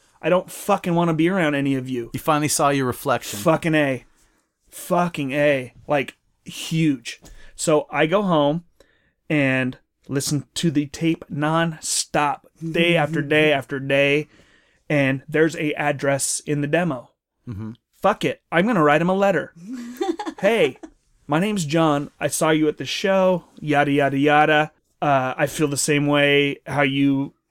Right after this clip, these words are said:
Speaker 1: say you are." I, I don't know. Whatever
Speaker 2: Ron
Speaker 1: I was
Speaker 2: talked about
Speaker 1: gloating
Speaker 2: that letter
Speaker 1: about.
Speaker 2: in his episode.
Speaker 1: He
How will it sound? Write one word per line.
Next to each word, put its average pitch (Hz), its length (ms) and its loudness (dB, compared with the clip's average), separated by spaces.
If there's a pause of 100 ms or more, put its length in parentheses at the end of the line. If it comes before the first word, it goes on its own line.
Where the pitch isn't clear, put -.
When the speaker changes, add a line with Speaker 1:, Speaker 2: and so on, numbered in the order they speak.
(100)
Speaker 1:
say 156 200 2
you 143 280 2
are." 139 340 4
I, 190 180 4
I 160 60 4
don't 151 140 2
know. 131 120 0
Whatever 170 380 6
Speaker 2:
Ron 170 120 6
Speaker 1:
I 165 60 6
was 160 80 4
Speaker 2:
talked 175 200 2
about 175 100 4
Speaker 1:
gloating 170 300 6
Speaker 2:
that 160 120 4
letter 143 140 4
Speaker 1:
about. 139 100 -4
Speaker 2:
in 151 120 0
his 139 200 0
episode. - 340 -2
Speaker 1:
He - 40 -4